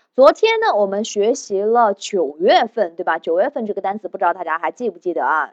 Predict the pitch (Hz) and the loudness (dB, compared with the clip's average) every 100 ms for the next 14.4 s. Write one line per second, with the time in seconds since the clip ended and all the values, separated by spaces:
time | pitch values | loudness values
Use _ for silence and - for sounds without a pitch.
0 | _ 180 185 285 330 285 277 311 311 _ | _ -12 -6 -4 0 0 0 0 -2 _
1 | _ _ _ _ - 190 - _ - 226 | _ _ _ _ -2 -2 -2 _ -6 -4
2 | 269 220 139 143 220 226 277 277 311 320 | -2 -2 -4 -4 -4 0 0 0 -4 -4
3 | 233 190 196 175 156 180 202 - - 240 | -6 -6 -6 -4 -4 -4 -8 -8 -8 -6
4 | 262 185 - _ _ 302 330 277 175 _ | -4 -6 -8 _ _ 0 2 0 -2 _
5 | - 349 403 427 453 415 359 220 180 208 | -6 -4 -4 -4 -4 -2 -2 -2 -4 -8
6 | 247 214 202 170 - 190 254 - 226 - | -10 -6 -2 -4 -4 -6 -6 -8 -14 -14
7 | - - 170 160 269 440 285 233 185 180 | -12 -12 -10 -6 -4 -2 -4 -6 -8 -8
8 | 156 156 160 170 160 - _ - 359 381 | -8 -10 -10 -8 -8 -10 _ -6 -2 -2
9 | 330 247 214 196 196 - _ _ _ - | -4 -2 2 2 2 -2 _ _ _ 0
10 | 415 427 427 - 202 220 311 339 208 - | 2 2 0 -8 -4 -2 -2 -4 -6 -8
11 | 175 165 - 151 143 - _ _ _ _ | -12 -12 -12 -12 -12 -18 _ _ _ _
12 | _ _ - 311 349 349 247 - 262 269 | _ _ -4 0 0 0 0 -2 -6 -10
13 | 139 180 311 359 214 165 160 165 151 160 | -12 -8 -6 -6 -6 -6 -6 -6 -8 -10
14 | 143 170 143 | -10 -6 -6